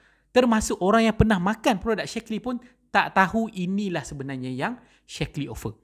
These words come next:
Jadi dalam video ni saya nak kongsikan. Jangan lupa subscribe, komen dan mungkin anda boleh like video ni untuk anda support. Okey, atau, atau anda, mungkin anda nak hubungi saya, okey, nak dapatkan, uh, apa, uh, apa,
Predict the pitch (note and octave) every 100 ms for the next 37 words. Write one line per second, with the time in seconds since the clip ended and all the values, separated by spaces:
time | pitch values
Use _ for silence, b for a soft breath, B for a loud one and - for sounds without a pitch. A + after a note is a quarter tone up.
0 | b b _ D3+ D3 D3+ C4+ C4+ G#3+ G3+
1 | G3+ G3 G3 - D#3+ D3+ - C#3+ - -
2 | B B - C#3 E3 D#3+ G#3 E3 - -
3 | G3+ A3 - - - D#3 D#3 G#3 D#4 B
4 | B B B C#3+ D3+ D#3 D#3 - D3+ C#3+
5 | C3+ C3 F#3 G#3 - _ _ _ _ C#3+
6 | C3+ D3+ D3 A#3+ B3 - C#3+ C3+ A#2+ B2
7 | - - A3 D3 - _ _ F#3+ A#3 -
8 | - C3+ - C3 - - C#3 C#3+ F3+ D#3
9 | C3 C3 C#3 - - C3 D3 D3 C3 D3
10 | D#4+ - _ F#3 A3 A#2+ A#2+ - - C#3
11 | B2+ B B B - B2 B2 B2 A#2+ B2
12 | C3 - F3+ F3 - B2 A#2+ G3